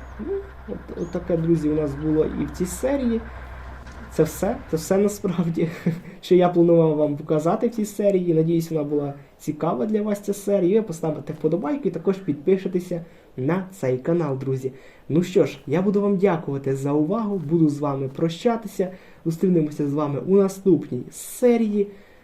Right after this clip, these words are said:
Е, ну що ж, також підтримуйте Збройні Сили України, бо це дуже та дуже важливо у даний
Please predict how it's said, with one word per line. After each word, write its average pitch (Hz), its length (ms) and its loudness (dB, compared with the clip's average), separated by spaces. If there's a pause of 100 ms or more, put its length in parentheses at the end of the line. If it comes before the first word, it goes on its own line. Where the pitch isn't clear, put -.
(140)
Е, 131 280 -6
ну 127 280 4
що 160 240 0
ж, - 100 -12
також 196 280 0
підтримуйте 175 640 0
Збройні 170 460 2
Сили 180 260 -2
України, 175 340 2
бо 147 120 -2
це 143 180 -4
дуже 160 280 0
та 170 60 2
дуже 165 240 2
важливо 160 500 -2
у 202 120 0
даний 151 520 -2